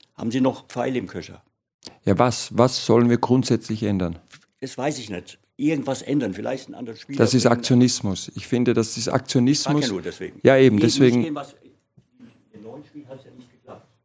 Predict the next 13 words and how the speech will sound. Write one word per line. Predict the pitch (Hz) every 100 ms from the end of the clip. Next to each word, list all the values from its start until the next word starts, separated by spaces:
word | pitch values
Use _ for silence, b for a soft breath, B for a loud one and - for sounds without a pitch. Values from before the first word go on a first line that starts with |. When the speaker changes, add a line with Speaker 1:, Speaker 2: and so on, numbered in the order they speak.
| -
Speaker 2:
Ja. | - - _ _ _ _ _ _ _ _
Ja, | - - - _
und | 107
den | 104
anderen | 104 110 117
hat | 113
schon | 127 120
geklappt. | - 107 92 - - - _ _ b b b b _
Und, | 101 104 107 107
äh, | 107 107 104 104 101 -
nochmal, | - 123 120 110 113
ich, | 104 - _ _ _ _ _ B B B B - _ _
ja, | 104 98